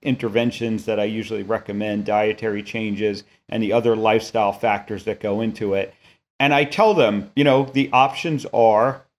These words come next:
you can address, you know, let's say it's high blood pressure that they've been diagnosed with. And I, you can either go on this medication,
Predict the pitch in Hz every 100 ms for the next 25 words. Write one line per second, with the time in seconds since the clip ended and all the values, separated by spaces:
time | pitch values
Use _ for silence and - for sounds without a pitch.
0 | - 123 143 147 185 165 139 127 120 131
1 | - - - _ _ _ - 135 117 117
2 | - _ _ _ _ _ _ - 120 -
3 | 143 123 120 - - - _ _ _ -
4 | 131 123 110 117 113 107 - 104 101 98
5 | 107 101 101 101 98 92 98 95 - 92
6 | - _ _ _ _ _ - 123 123 -
7 | - 135 165 - 165 156 143 139 120 -
8 | _ _ _ - 143 160 165 175 165 156
9 | 139 - 120 104 - 113 156